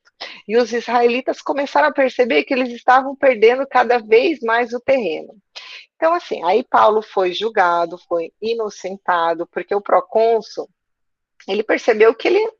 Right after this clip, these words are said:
não tinha nada, né, a ver com aquilo, que aquilo era um problema da igreja, da, da sinagoga, não tinha nada a ver com Roma, não ti-, não trazia nenhum tipo de perigo à, à soberania, né, do imperador romano.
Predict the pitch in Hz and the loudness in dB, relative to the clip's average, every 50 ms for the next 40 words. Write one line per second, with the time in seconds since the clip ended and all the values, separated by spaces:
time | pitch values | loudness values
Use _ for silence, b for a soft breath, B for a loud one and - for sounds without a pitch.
0 | _ - 302 320 - - 277 277 294 233 208 214 247 254 226 190 180 185 190 202 | _ -12 -12 -10 -6 -4 -4 -2 0 2 2 2 2 2 2 -2 -2 -2 -4 -4
1 | 220 208 185 - - - 190 180 156 175 185 - 185 190 - _ - 190 185 180 | -4 -6 -6 -10 -8 -2 -2 -2 0 -2 -2 0 0 -2 -2 _ -6 -6 -4 -4
2 | 175 _ - 180 175 175 - _ - - 202 220 208 202 196 196 - - 196 180 | -6 _ -2 0 0 0 -2 _ -4 -2 0 0 0 0 -2 -6 -4 -6 -4 -2
3 | 180 180 185 175 180 180 180 190 190 190 185 175 170 170 180 202 214 208 - B | 0 0 0 0 0 -2 0 2 4 4 4 4 2 0 2 4 4 2 2 B
4 | B B B B B - 185 185 175 170 175 - - 190 185 - - 196 202 202 | B B B B B 2 2 4 4 4 2 2 0 -2 -2 -2 -2 0 0 0
5 | 190 165 175 170 170 185 214 220 220 226 269 262 _ - 190 175 - 202 180 175 | 2 2 4 6 6 6 4 2 0 -4 -6 -6 _ -10 -10 -8 -4 -4 -4 -2
6 | 180 - 233 214 220 214 196 190 - - 185 170 175 170 180 185 190 185 185 185 | 0 0 2 2 2 2 2 -4 -4 -6 -8 -2 0 0 0 0 -2 -4 -6 -6
7 | 180 180 - - - 190 190 190 - 196 196 196 - 208 208 202 202 208 226 269 | -10 -12 -14 -12 -10 -10 -10 -4 0 0 0 0 0 -2 -2 0 0 0 -2 -4
8 | 277 - - - - 233 185 208 208 B B B B B B _ _ - 294 262 | -4 -8 -10 -6 -6 -6 -4 -4 -6 B B B B B B _ _ 0 0 2
9 | 226 226 247 269 277 202 214 202 - - - 196 185 175 170 175 - - 180 170 | 4 4 2 2 2 2 2 2 2 2 0 2 2 2 2 0 0 0 2 2
10 | 175 170 175 180 180 - - 196 190 196 202 202 196 190 196 208 240 247 254 214 | 4 2 2 0 -2 -2 -2 0 2 4 4 2 2 0 0 2 2 0 0 0
11 | 196 190 208 214 202 190 185 180 175 - 170 175 170 165 156 165 170 190 208 - | -2 -2 -2 -2 -2 -4 -4 -4 -4 -2 0 2 2 0 0 0 -2 -2 -2 -4
12 | B B B B B B - 196 190 180 180 175 180 185 196 202 208 214 214 | B B B B B B -2 0 0 0 0 -2 -2 -2 -2 -4 -6 -10 -12